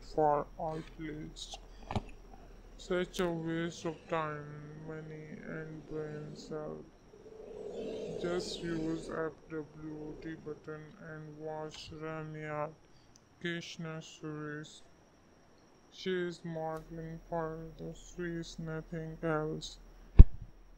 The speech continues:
All the best to all who thinks a great entertainer. Third class movie. No story,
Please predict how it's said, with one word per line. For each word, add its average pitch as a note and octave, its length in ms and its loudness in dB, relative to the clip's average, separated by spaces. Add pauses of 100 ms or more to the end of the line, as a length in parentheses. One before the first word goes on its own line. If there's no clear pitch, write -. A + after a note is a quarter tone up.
(120)
All F#3 300 2
the F3+ 220 0
best E3 540 -2
to F3+ 160 -2
all D#3+ 520 0
who E3 180 -4 (100)
thinks E3 560 -4
a D#3 360 4
great E3 520 4
entertainer. D#3 1120 0 (1040)
Third F3 380 2 (180)
class D#3+ 520 4
movie. D#3 560 0 (1700)
No F#3+ 280 2
story, F3 720 0